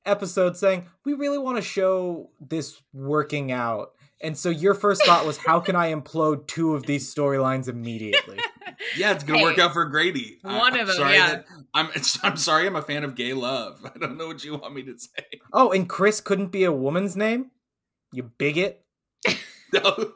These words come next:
Speaker 3: fuck. Well, since his name was Jack before, I figured that it was staying
Speaker 2: I
Speaker 3: the
Speaker 2: think
Speaker 3: same.
Speaker 2: they're
Speaker 1: Oh, and
Speaker 2: all
Speaker 1: Jack can't be a woman's
Speaker 2: non-binary.
Speaker 1: name? You bigot.
Speaker 3: <laughs>
Speaker 2: Jesse, Jesse is definitely, uh, flexible.
Speaker 1: Yeah.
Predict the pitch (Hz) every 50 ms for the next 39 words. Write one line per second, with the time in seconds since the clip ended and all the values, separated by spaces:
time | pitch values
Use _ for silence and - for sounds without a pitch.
0 | _ - - - - - - 175 - - _ - - - - - - _ - -
1 | _ - - - - - _ _ _ _ 269 254 - _ _ _ - - - -
2 | - - - _ - - 156 147 185 196 190 - - 226 226 220 - 208 175 165
3 | 175 175 170 156 139 127 123 117 - 131 127 123 120 117 - - - 110 101 -
4 | - - 98 87 85 90 92 90 _ - 104 107 - - 98 98 98 95 95 92
5 | 82 - _ _ 101 98 98 95 92 - - - 175 190 214 262 - - 480 480
6 | 480 - - - 277 - - 220 247 214 202 208 208 208 - 165 170 190 185 -
7 | 190 190 196 185 190 190 190 175 165 165 147 156 170 180 185 185 135 147 185 190
8 | - - _ _ _ _ _ - 143 156 147 127 131 _ - 127 143 139 160 185
9 | 190 - - _ _ _ _ - 120 - 143 - - - - - - - - -
10 | 127 - _ _ _ _ _ _ _ _ _ _ _ _ - - - _ _ -
11 | - _ _ _ _ _ _ _ _ _ _ _ _ _ _ - 214 220 247 339
12 | - 349 320 311 277 233 - 220 220 226 - 349 339 320 254 - - 202 202 202
13 | 208 185 170 180 180 180 175 165 160 151 147 143 143 143 - - 170 156 151 -
14 | - 160 139 139 131 113 120 135 139 - _ _ _ _ _ _ _ _ _ 156
15 | 185 247 262 170 -